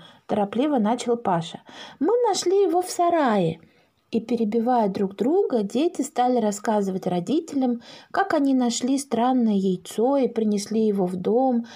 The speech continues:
как положили его рядом с калориф-, калорифером,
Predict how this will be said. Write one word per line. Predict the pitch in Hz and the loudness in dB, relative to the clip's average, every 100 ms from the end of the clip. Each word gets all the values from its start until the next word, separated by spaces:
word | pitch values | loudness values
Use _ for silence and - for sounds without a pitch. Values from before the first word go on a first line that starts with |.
| - - | -20 -8
как | - 240 | -2 -2
положили | - 277 277 339 392 302 | 0 0 2 2 2 2
его | 240 233 | 2 2
рядом | 233 247 220 | 2 2 0
с | 214 | -2
калориф-, | - 226 220 220 202 202 - | -2 -2 0 2 0 -4 -12
калорифером, | - 214 202 196 294 320 269 254 233 | -4 0 2 2 0 0 0 0 0